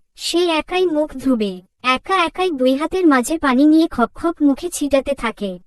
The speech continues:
মুখে কম পানি যাচ্ছে, বেশি পানি বুকের উপর দিয়ে ভেসে পড়ছে।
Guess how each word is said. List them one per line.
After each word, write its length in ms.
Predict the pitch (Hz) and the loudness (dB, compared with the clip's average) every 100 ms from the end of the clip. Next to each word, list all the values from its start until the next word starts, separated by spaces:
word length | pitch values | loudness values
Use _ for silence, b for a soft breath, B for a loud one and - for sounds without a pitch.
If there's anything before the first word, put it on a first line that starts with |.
| _ _ 262 | _ _ 4
মুখে 380 | 269 285 - | 4 4 0
কম 280 | 403 330 311 | 0 2 4
পানি 300 | 311 277 320 | 2 2 2
যাচ্ছে, 540 | 285 254 - - 277 294 - _ | 4 2 0 2 2 2 -4 _
বেশি 360 | 233 269 269 392 | -2 0 0 -2
পানি 300 | 330 277 330 | 0 2 2
বুকের 380 | 302 285 - 339 | 2 -2 -2 -2
উপর 280 | 285 320 320 | 0 0 -2
দিয়ে 240 | 269 269 | -2 -2
ভেসে 320 | 277 269 294 | 0 0 -2
পড়ছে। 520 | 277 240 214 - 196 | 0 0 -2 -6 -6